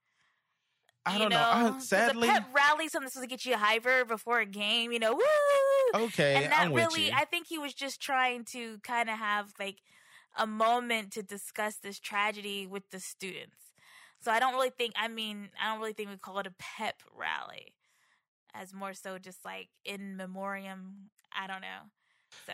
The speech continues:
Speaker 1: Okay. I mean, no, no, no. I'm with you. I was just, I didn't have the right word to describe it. But yeah, he's leading some, um, ah, Jesus Christ.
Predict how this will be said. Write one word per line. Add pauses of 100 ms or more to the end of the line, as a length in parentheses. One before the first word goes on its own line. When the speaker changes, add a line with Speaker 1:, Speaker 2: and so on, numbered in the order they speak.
Speaker 1:
Okay.
I
mean,
no,
no,
no.
I'm
with
you.
I
was
just, (260)
I
didn't
have
the
right
word
to
describe
it.
But
yeah,
he's
leading
some, (380)
um, (1900)
ah, (440)
Jesus
Christ.